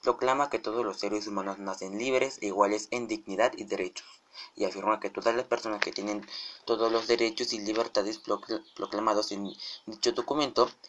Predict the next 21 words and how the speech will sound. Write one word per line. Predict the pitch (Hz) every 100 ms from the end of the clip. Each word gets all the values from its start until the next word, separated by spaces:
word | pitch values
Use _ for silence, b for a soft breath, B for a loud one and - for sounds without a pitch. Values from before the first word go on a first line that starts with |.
| -
sin | 120 113
distinción | 104 - - 123 123
alguna | 104 113 131 139 -
de | 104
raza | 98 113 117 - -
o | 101
de | 98
cualquier | 98 95 95 110
otra | 110 110 107
índole. | 113 107 90 - - - B B B
Sin | - 110
embargo, | 110 120 120 92 87 -
el | -
racismo, | 101 98 117 98 -
la | - 92
xenofobia, | 101 95 - 98 98 - B -
la | 107
intolerancia | 104 101 104 107 113 - -
y | 107
las | 95
prácticas | - 107 110 110 117 117